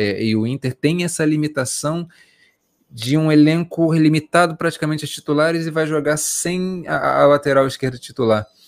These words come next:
É, o Inter, ele vai precisar fazer de fato um jogo ali, é, é próximo do perfeito. Eu não diria que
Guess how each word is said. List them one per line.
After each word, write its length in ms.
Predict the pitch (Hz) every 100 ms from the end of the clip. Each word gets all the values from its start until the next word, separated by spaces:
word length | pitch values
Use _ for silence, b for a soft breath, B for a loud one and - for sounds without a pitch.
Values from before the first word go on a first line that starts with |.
| B B B
É, 300 | 113 117 - -
o 240 | 131 127
Inter, 360 | 151 160 139 135
ele 120 | 127
vai 100 | 131
precisar 300 | 135 120 135
fazer 240 | 135 127
de 100 | 131
fato 340 | 160 135 143 175
um 80 |
jogo 440 | 160 135 143 151 156
ali, 320 | 131 139 143 b b b
é, 220 | - 127 139
é 40 |
próximo 460 | - 170 185 175 165
do 80 |
perfeito. 480 | 160 151 131 113 107
Eu 80 | 160
não 140 | 190 208
diria 380 | 170 147 180
que 600 | 175 - 143 127 110 101